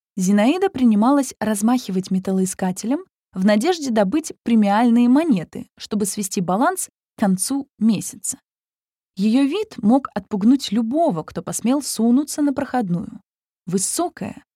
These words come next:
с коротким ежиком на макушке и длинными тонкими волосками у шеи, бегающие глаза, беззубая улыбка. Длинный нос Зинаиды залезал в недра сумок, а не кстати ловкие пальцы выискивали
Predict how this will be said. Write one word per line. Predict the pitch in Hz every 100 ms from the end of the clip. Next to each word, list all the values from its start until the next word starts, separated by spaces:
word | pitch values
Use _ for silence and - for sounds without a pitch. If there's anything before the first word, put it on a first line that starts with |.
| -
с | -
коротким | 196 254 349 - 214
ежиком | 175 240 302 214 185 175
на |
макушке | 175 175 - 294 - - - -
и | 180
длинными | 165 185 269 285 185 175 -
тонкими | 196 196 233 247 285 180 - _ -
волосками | 180 190 185 - 202 214 185
у | 190
шеи, | 185 - 220 180 - _ _ _
бегающие | 190 254 262 226 196 - 190
глаза, | 175 180 165 240 254 - _
беззубая | 185 196 185 220 208 196
улыбка. | 190 180 185 233 - - - _ _ _ _ _ -
Длинный | 180 226 339 320 320
нос | 302 226
Зинаиды | 165 180 180 190 339 285 190 - -
залезал | 180 190 185 226 302 240
в | 185
недра | 185 202 202 240
сумок, | - - 294 190 - _ _ _ _ -
а | 190
не | 185
кстати | - - 240 247 202
ловкие | 202 202 - 196
пальцы | 190 285 403 - 381 - _ -
выискивали | 175 214 226 269 - 277 262 247